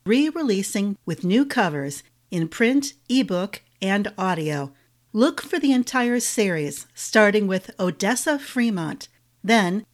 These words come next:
The Blue Lotus Society in September, Sanctuary in November, and Music in the Night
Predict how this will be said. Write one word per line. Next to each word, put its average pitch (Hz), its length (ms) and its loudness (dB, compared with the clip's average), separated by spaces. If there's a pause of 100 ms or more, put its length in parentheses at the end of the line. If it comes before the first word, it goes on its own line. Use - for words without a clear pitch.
(160)
The 202 80 0
Blue 220 340 6
Lotus 247 400 0
Society 185 880 -2
in 190 140 -2
September, 156 640 -6 (320)
Sanctuary 185 1040 0 (120)
in 185 140 -2
November, 165 640 -2 (260)
and 190 220 2
Music 262 400 2
in 262 120 4
the 247 80 4
Night 196 440 -2